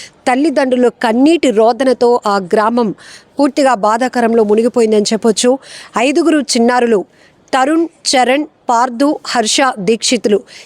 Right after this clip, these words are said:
ఈ ఐదుగురు కూడా ఆ విలేజ్లో ఉన్నటువంటి స్థానికంగా ఉన్న చెరువులోనికి ఈత కోసమని వెళ్ళారు. అయితే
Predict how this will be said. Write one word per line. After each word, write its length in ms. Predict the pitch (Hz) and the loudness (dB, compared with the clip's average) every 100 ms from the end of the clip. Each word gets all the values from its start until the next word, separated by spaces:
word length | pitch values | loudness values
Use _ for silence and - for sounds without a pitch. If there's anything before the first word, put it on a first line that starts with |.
| - | -4
ఈ 20 | |
ఐదుగురు 460 | 240 247 294 330 302 | 0 0 0 0 0
కూడా 340 | 277 277 240 262 _ _ - | 0 0 0 -2 _ _ -6
ఆ 100 | 214 | -2
విలేజ్లో 500 | 220 254 302 330 302 | 0 2 2 2 0
ఉన్నటువంటి 580 | 269 254 240 233 226 233 | 0 0 0 0 0 0
స్థానికంగా 580 | - 233 226 247 240 240 | -2 -2 0 0 0 0
ఉన్న 160 | 226 226 | 2 0
చెరువులోనికి 840 | - 240 247 269 247 220 226 196 - - - - | 0 0 0 2 0 2 0 0 -4 -20 -14 -4
ఈత 200 | 233 285 | -2 0
కోసమని 500 | 349 285 262 262 240 | -2 -2 -2 0 2
వెళ్ళారు. 440 | 214 214 233 233 240 | 2 2 2 0 0
అయితే 400 | 220 214 254 | 0 2 0